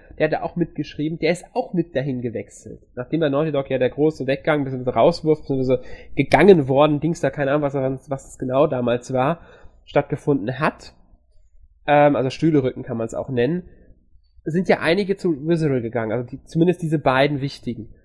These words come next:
Und die arbeiten da wohl an diesem Star Wars Spiel mit. Und interessanterweise hat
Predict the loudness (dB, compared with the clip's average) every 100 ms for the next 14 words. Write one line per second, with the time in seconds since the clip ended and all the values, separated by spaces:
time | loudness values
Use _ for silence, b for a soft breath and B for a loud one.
0 | b -6 -4 -6 -8 -4 0 0 0 -2
1 | 0 2 0 -2 -6 -2 0 2 0 -4
2 | -10 -10 -10 -14 _ -20 -8 -6 -6 -10
3 | -4 -2 0 -2 0 2 0 0 -4